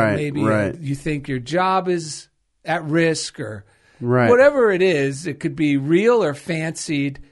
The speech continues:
Speaker 2: It doesn't matter.
Speaker 1: Right.
Speaker 2: Uh, Mike brought it back to you. He goes, "Do you have en-, do you have enough for everyth-, in the bank right now for everything you need for today?"
Speaker 1: Right.
Speaker 2: "Do you have enough in the bank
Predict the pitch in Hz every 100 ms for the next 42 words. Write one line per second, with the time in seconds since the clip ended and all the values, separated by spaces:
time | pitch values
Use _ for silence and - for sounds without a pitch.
0 | _ 160 151 208 196 185 156 147 143 143
1 | 135 135 - 120 113 - - - - 156
2 | 151 147 165 185 190 190 175 160 160 143
3 | 147 139 131 156 190 247 233 214 _ 139
4 | 147 160 151 196 285 381 262 180 160 160
5 | 156 165 - _ _ _ - 147 175 220
6 | 262 233 - 196 185 196 165 151 151 151
7 | 160 190 226 170 139 139 - 151 - 233
8 | 269 262 247 226 202 185 175 165 160 160
9 | 156 143 _ _ - 147 147 147 117 139
10 | 135 120 69 - - 196 113 113 104 92
11 | - - 190 226 240 226 254 247 226 180
12 | 190 180